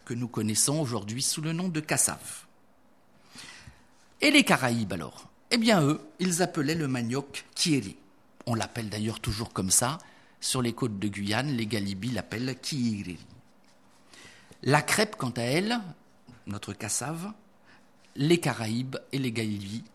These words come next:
l'appelaient marou. C'est ce que nous apprend le dictionnaire du père breton,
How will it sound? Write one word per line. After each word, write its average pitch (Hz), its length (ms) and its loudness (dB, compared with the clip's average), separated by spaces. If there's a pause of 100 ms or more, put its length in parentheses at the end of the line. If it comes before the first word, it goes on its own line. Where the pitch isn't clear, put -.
(200)
l'appelaient 208 600 2
marou. 196 460 6 (920)
C'est - 180 -4
ce - 120 2
que 131 80 -2
nous 120 220 4
apprend - 280 4
le 156 120 6
dictionnaire 143 540 2
du 113 140 -2
père 110 300 2
breton, 156 520 4